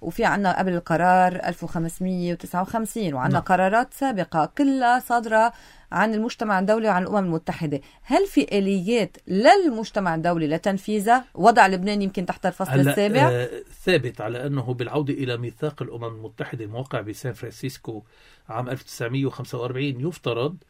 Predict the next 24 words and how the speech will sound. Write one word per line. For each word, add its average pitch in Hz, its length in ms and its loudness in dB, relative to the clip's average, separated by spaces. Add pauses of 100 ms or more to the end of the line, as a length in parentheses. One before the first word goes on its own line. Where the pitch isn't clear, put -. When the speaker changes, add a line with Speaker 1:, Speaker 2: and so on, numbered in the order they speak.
(300)
Speaker 2:
آه، 113 420 -4
وبحال 120 720 -2 (360)
صار، 131 420 0 (460)
آه، 117 340 -4 (100)
إحالة 135 460 -2 (160)
الملف 117 480 -6
اللبناني 120 600 -6
وتطبيق 107 600 -6 (240)
الفصل 110 480 -12
السابع، 135 640 -2 (240)
Speaker 1:
مهم. 180 100 -6
Speaker 2:
يمكن 175 340 -2
أن 120 140 -10
يكون 117 280 -6
هناك 110 400 -12
إجراءات. - 540 -12 (380)
ولكن 131 300 -2
Speaker 1:
من 226 60 2
Speaker 2:
اليوم، 269 340 8
Speaker 1:
يطلب 190 220 2
ذلك؟ 180 480 2
Speaker 2:
يعني، 135 280 0
هذا 147 260 2
الأمر 139 360 -2